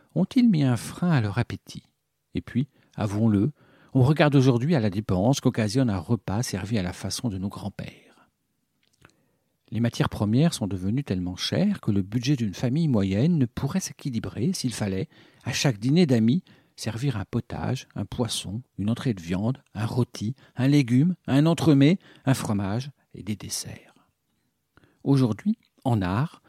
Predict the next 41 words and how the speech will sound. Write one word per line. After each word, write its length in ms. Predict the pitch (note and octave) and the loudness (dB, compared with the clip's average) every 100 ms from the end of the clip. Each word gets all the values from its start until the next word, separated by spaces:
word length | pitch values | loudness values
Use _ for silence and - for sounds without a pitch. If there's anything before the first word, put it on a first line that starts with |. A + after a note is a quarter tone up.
| _ _ _ _ _ - | _ _ _ _ _ 0
le 160 | B2+ | 2
public 340 | - B2 F3 - | 2 0 0 -2
cultivé 640 | D3 C3 - G2+ C#3+ G3+ - | -2 -2 -2 0 0 -2 -2
est 80 | G#2 | -2
beaucoup 240 | E3+ A3 | 0 0
plus 260 | - A#3+ B2 | 4 4 4
éclectique 680 | - A2 - A#3 - - _ | -2 -10 -6 -6 -6 -10 _
que 100 | - | -6
celui 340 | A2+ G#2+ B2+ C#3+ | -2 0 0 -2
d'il 240 | F2 G2 | -4 -6
y 60 | B2+ | -4
a 60 | |
cinquante 500 | C3 F#2+ - F2+ - | -4 -8 -8 -10 -10
ans. 160 | - - _ _ _ _ _ _ | -12 -14 _ _ _ _ _ _
Il 140 | - B2+ | -2 0
reconnaît 420 | D3 C#3+ F#3 A3 | 2 2 2 4
comme 220 | - G#2 | 4 2
art 400 | E2+ G#2+ E3+ _ _ _ _ _ | 2 -2 -4 _ _ _ _ _
toutes 160 | - - | -6 0
les 80 | A#2 | 2
manifestations 760 | D#3 E3+ - F3+ - D3 - | 2 0 0 -2 0 -2 0
de 100 | D#3 | 0
l'esprit 500 | G#2 B2+ - - - - _ | -2 -4 -8 -10 -12 -14 _
qui 100 | - | -10
tendent 220 | - D#3 | -6 -2
à 60 | G#2 | -2
nous 80 | G#2 | 0
montrer 420 | C3 - - E3+ | -2 -2 -4 -2
la 80 | A2+ | -2
matière 540 | G#2 - - D#3+ F#3 | -4 -6 -4 -4 -4
sous 140 | - | -8
une 180 | - G2 | -4 -4
forme 340 | - C#3+ A2 G2 | -2 -4 -2 -2
nouvelle. 640 | G#2 F2 D#2+ C#2+ - - _ _ _ _ _ | -2 -4 -10 -12 -16 -20 _ _ _ _ _
La 100 | F#2+ | -10
gastronomie 640 | A2 - - A2 G#2+ G3+ - - - - | -6 -6 -4 0 2 2 0 -14 -8 -4
a 80 | C#3 | -2
conquis 300 | D3 - G#3 | -2 -4 -2
une 160 | C3+ B2+ | -2 0
place 300 | F3+ - D3 | -2 0 2
honorable 500 | A#2+ F#2+ F2+ A#2 | 2 2 -2 -4